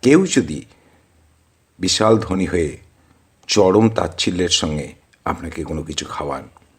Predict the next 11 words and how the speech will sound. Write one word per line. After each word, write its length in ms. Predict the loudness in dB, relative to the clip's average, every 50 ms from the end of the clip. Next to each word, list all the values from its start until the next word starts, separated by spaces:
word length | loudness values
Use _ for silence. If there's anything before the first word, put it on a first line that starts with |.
| _ _ _ _ _ _ _ _ _ _
সেটা 260 | -10 -8 -8 -8 -8
কিন্তু 320 | -8 -10 -10 -10 -12 -14 -16 -16 -18 -20 _ _ _ _ _ _ _ _ _ _ _ _ _ -8
মূল্যবান 360 | -8 -8 -8 -8 -12 -12 -12 -14 -14
নয়। 240 | -14 -14 -14 -16 -18 -20 _ _ _ _ _ _ _ _ _ _ _ _ _ _ _ _ _ -20 -20 -20 -20 -20 -20 -20 -20 -20 -20 _ _ _ _ _ _ _
আপনাদের 340 | -2 0 2 2 2 2 2
সকলকে 540 | 2 2 2 2 2 2 2 2 2 2 2 2 0 -4 -12 _ _ _ _ -6
আমার 180 | -4 -2 -2
শ্রদ্ধা 420 | -2 -2 -2 -2 -2 -2 -2 -2 0
জানিয়ে 340 | 0 0 0 0 0 0
শুরু 240 | -2 -2 -4 -4 -6
করছি 400 | -4 -4 -6 -6 -6 -6 -6 -6